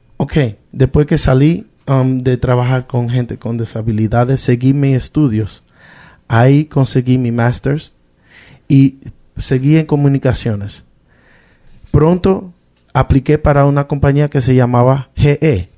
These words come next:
muy grande compañía. En el principio me dijeron que no, so busqué otro trabajo.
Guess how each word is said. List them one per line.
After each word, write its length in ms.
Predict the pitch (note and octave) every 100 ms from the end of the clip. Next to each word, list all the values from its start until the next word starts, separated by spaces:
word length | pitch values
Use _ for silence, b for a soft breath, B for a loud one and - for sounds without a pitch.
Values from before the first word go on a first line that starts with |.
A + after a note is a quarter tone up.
| _
muy 260 | B2+ C3 C3+
grande 360 | B2+ B2 A#2
compañía. 640 | - A2+ A#2 A#2 A#2 G2+ - _ _ B B B
En 140 | C3 C3+
el 100 | B2+
principio 460 | C3 A2+ D3 D#3
me 160 | D#3 C#3
dijeron 300 | C3 C#3 C#3+
que 140 | D3+
no, 260 | D#3+ C#3 G2 - _ _ _ _ b b b
so 200 | - C3
busqué 260 | B2 C3 C#3
otro 260 | C3+ B2
trabajo. 540 | A2+ A2 G2 F#2 F2